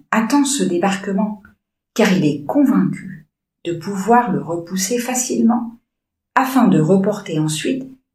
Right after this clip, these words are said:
toutes ses forces sur l'armée rouge, l'armée soviétique. Il est certain qu'il aura lieu au nord de la Seine, à l'endroit le plus étroit de la Manche.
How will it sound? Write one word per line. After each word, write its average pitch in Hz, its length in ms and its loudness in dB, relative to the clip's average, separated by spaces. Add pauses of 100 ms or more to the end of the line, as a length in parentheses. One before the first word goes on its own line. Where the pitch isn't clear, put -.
toutes - 160 -6
ses - 180 0
forces - 600 -2 (200)
sur - 320 -4
l'armée 170 320 -2
rouge, - 540 -2 (260)
l'armée 151 280 0
soviétique. 180 760 -4 (720)
Il 208 160 2
est - 40 2
certain 175 640 -2 (240)
qu'il 165 280 -2
aura 170 240 2
lieu 135 460 -8 (180)
au 170 200 -6
nord 190 300 2
de 151 100 -2
la 135 140 0
Seine, - 440 -6 (680)
à 165 180 2
l'endroit 190 720 2
le 151 200 -6
plus 226 340 2
étroit - 640 -4 (540)
de - 180 0
la 156 180 4
Manche. - 640 -4